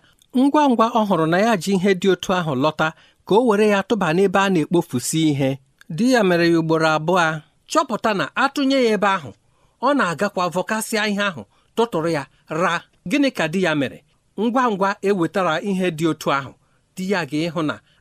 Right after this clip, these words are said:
a wụfuru ihe ahụ, were ncha nke eji na-asa efere gbajuo na ya. Gị onye mụ na ya na-atụgharị uche, ọ bụ otu a ka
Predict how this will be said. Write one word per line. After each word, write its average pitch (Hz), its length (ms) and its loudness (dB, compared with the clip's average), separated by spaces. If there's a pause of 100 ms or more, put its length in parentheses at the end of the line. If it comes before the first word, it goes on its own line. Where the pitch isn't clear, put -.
(100)
a 196 100 2
wụfuru 170 480 -4 (500)
ihe 151 200 -4
ahụ, 139 260 -4 (400)
were 185 360 0 (440)
ncha 226 340 -2
nke 147 200 -4
eji 156 200 -2
na-asa 151 480 -4
efere 147 340 -4 (360)
gbajuo 165 500 -2
na 147 180 -2
ya. 113 120 -14 (680)
Gị 165 280 -2
onye 233 240 2
mụ 220 140 2
na 202 80 0
ya 190 100 2
na-atụgharị 151 480 -2
uche, - 200 -10 (540)
ọ 196 160 0
bụ 185 140 -2
otu 180 260 -2
a - 80 -8 (600)
ka 170 80 -2